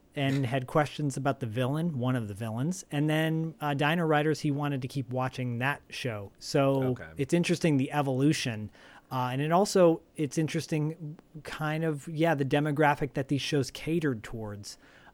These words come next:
Speaker 1: Uh, man, Dino Saucers, out of the three, that was the one we watched the most when he was younger. I mean, we watched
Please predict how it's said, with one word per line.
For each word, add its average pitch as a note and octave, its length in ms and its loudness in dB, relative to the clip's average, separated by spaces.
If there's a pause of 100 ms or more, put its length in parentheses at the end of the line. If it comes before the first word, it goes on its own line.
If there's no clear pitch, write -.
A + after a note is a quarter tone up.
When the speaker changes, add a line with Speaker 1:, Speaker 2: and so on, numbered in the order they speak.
Speaker 1:
Uh, B2+ 180 -2
man, C3+ 300 -2 (120)
Dino F#3 320 4
Saucers, A#3+ 640 0
out E3+ 140 4
of D3+ 80 2
the C3+ 80 4
three, F3 340 4
that F3 160 2
was E3+ 140 -4
the D3+ 140 0
one D3 540 0
we C3 120 2
watched B2+ 420 -4
the A#2+ 60 -6
most A#2+ 480 -2
when A2 100 -6
he G#2+ 120 -6
was G#2+ 160 -6
younger. A2 460 -8 (360)
I C3+ 40 -2
mean, C3 120 4
we C#3+ 80 4
watched C3+ 320 -2